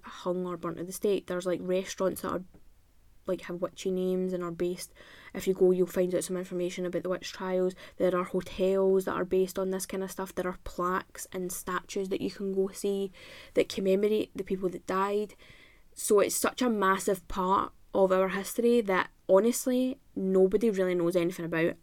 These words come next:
When I first looked into it, when we did our, eh, witch trial episode, I was really shocked at how many people were actually accused and killed. I, so I think it's really important that people know about this stuff.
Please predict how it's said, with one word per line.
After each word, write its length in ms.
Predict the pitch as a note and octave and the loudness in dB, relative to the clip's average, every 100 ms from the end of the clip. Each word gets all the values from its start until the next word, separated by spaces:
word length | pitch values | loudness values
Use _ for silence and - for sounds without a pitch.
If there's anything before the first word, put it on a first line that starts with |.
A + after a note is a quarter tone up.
| - | -10
When 200 | F#3 F#3 | 2 2
I 440 | - F#3 F#3+ G#3+ A3+ | 4 4 4 2 -2
first 340 | - A3 - | -4 -4 -4
looked 200 | G#3 - | -6 -6
into 260 | A3 A3 G#3+ | -6 -4 -6
it, 80 | - | -4
when 160 | F#3+ | -2
we 80 | F3+ | 0
did 180 | E3+ F3 | 0 -2
our, 280 | E3+ E3 - - - - - - - - | -2 -2 -6 -18 -20 -20 -20 -20 -20 -10
eh, 160 | F#3+ F3+ | -6 -4
witch 220 | F3+ E3+ | -4 -6
trial 180 | F#3+ - | -8 -2
episode, 480 | F3 F3 G#3 A3 A3+ - - - | -2 -2 -2 -2 -4 -10 -12 0
I 140 | F#3 | 4
was 240 | G#3 F#3 | 6 4
really 180 | F#3 F#3 | 2 2
shocked 400 | F3+ - F3 - | 0 0 0 0
at 100 | - | -6
how 120 | F#3+ | -2
many 200 | F#3 F3+ | 0 0
people 460 | F#3 F#3 E3+ G3+ F#3+ - - - - - - - | -2 -4 -2 -4 -4 -14 -20 -20 -20 -20 -12 -4
were 120 | F3+ | 0
actually 320 | F#3 - F#3+ | 0 0 -4
accused 360 | F#3 - F#3 F3 | -4 0 0 -2
and 120 | F3 | -8
killed. 400 | - F3+ G3+ C4+ - _ - - _ _ _ _ - _ - - - | -2 -2 -2 -6 -20 _ -20 -20 _ _ _ _ -20 _ -20 -20 -10
I, 160 | F#3 - | -10 -10
so 160 | - G3 | -8 -6
I 80 | F#3 | -2
think 200 | G3+ F#3+ | -2 -2
it's 140 | - | -2
really 180 | G#3 G3+ | 0 0
important 400 | F#3+ F#3 - A2+ | 0 -4 -4 -4
that 100 | - | -2
people 200 | G3 F#3+ | 0 2
know 180 | F#3 F#3+ | 2 0
about 220 | G#3+ - | -2 -4
this 160 | A#3+ - | -4 -8
stuff. 340 | - A3+ - | -8 -8 -10